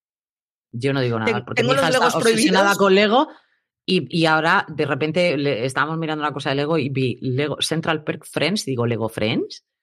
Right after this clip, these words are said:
Speaker 1: Digo, "No
Speaker 2: Sí.
Speaker 1: puede ser".
Speaker 2: Sí,
Speaker 1: Sí,
Speaker 2: sí.
Speaker 1: y ahí están todos los personajes sentados en el bar.
Speaker 2: Sí, yo tengo los Legos prohibidos porque tengo un gato muy aficionado a atragantarse con cosas, pero, mm, bueno, por eso y porque, <laughs>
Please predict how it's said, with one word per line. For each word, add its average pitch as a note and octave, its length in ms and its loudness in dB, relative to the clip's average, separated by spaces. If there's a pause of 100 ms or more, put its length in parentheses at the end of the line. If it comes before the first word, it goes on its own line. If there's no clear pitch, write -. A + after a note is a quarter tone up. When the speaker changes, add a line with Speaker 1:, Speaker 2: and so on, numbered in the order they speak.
(280)
Speaker 1:
Digo, B2 140 0
"No A2 140 0
Speaker 2:
Sí. - 60 -4
Speaker 1:
puede F#2+ 240 -8
ser". G2 200 -12 (260)
Speaker 2:
Sí, G3+ 120 -10
Speaker 1:
Sí, F#3+ 80 -4
Speaker 2:
sí. F3 180 -10
Speaker 1:
y - 100 -8
ahí G1+ 220 -6
están C3 320 -4
todos C3 160 0
los B2+ 100 -2
personajes B2+ 480 -6
sentados B2 300 -8
en G2+ 60 -6
el D#3 60 -4
bar. D#4 120 -6 (420)
Speaker 2:
Sí, - 300 -12
yo A#3+ 120 -4
tengo C#4 140 0 (120)
los A#3+ 220 2
Legos A#3 240 -2
prohibidos A#3 400 0
porque G#3 240 -2
tengo G#3 340 0
un G3+ 120 0
gato G3 320 -2
muy F#3+ 160 -2
aficionado F#3 540 -2
a - 20 2
atragantarse E3 560 -6
con E3 160 -10
cosas, D#4 380 -6 (360)
pero, F#3 1160 4 (120)
mm, D#3+ 600 -12
bueno, G3 220 -2
por F#3+ 100 0
eso A#3+ 180 -2 (120)
y A3+ 100 -4
porque, F#3 540 0
<laughs> F3+ 340 -8